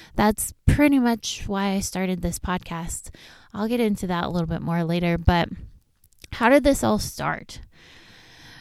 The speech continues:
So I broke up with my first boyfriend. I met him when I was twenty-five in L A,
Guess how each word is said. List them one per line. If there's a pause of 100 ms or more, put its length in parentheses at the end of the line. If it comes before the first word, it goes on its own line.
(220)
So (160)
I
broke
up
with
my
first
boyfriend.
I
met
him
when
I
was
twenty-five
in
L
A,